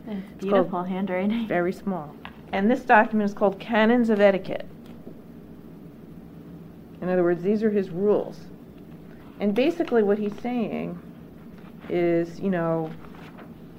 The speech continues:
Speaker 2: hang on, let me get it. Oops. So he makes a couple of rules just to kind of clear things up.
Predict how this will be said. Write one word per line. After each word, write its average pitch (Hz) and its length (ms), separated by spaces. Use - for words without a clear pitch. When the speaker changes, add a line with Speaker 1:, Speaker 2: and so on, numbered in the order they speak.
Speaker 2:
hang - 160
on, - 120
let - 80
me - 160
get - 100
it. - 80
Oops. - 180
So - 120
he 254 120
makes 370 260
a 349 60
couple 240 280
of 208 80
rules 156 320
just 208 180
to - 60
kind 185 200
of 170 60
clear 175 200
things 170 260
up. 147 260